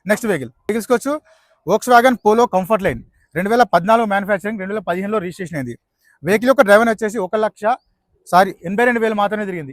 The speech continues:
ఎయిటీ టూ థౌసండ్ డ్రైవర్ మాత్రమే, టోటల్ షోరూమ్ ట్రాక్ ఉంది అంటున్నారు. నెక్స్ట్ వెహికల్ యొక్క ధర వచ్చేసి మూడు లక్షల ఎనభై వేలు చెప్తున్నారు, త్రీ లాక్స్ ఎయిటీ థౌసండ్ చెప్తున్నారు, దీనిలో స్లైట్లీ కొంచెం బార్గెన్ కూడా చేస్తున్నారు.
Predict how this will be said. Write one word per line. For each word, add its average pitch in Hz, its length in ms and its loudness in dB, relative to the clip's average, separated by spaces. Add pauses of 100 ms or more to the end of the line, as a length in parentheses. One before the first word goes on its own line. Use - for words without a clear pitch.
(140)
ఎయిటీ 208 260 -6
టూ 226 140 -10
థౌసండ్ 190 280 -4
డ్రైవర్ 190 280 -2
మాత్రమే, 185 280 -4 (120)
టోటల్ 190 340 -6
షోరూమ్ 196 240 -4
ట్రాక్ 180 200 -4
ఉంది 180 100 -10
అంటున్నారు. 131 280 -14 (460)
నెక్స్ట్ 226 200 -2
వెహికల్ 226 220 4
యొక్క 254 160 4
ధర 208 140 8
వచ్చేసి 165 280 -6 (340)
మూడు 240 180 -4
లక్షల 208 300 -2
ఎనభై 180 180 -6
వేలు 190 140 -6
చెప్తున్నారు, 139 320 -10 (100)
త్రీ 185 160 -12
లాక్స్ 226 200 -4
ఎయిటీ 175 160 -8
థౌసండ్ 202 160 -8
చెప్తున్నారు, 208 260 -10
దీనిలో 180 200 -14
స్లైట్లీ 175 260 -10
కొంచెం 180 200 -14
బార్గెన్ 160 260 -8
కూడా 185 120 -8
చేస్తున్నారు. 180 320 -6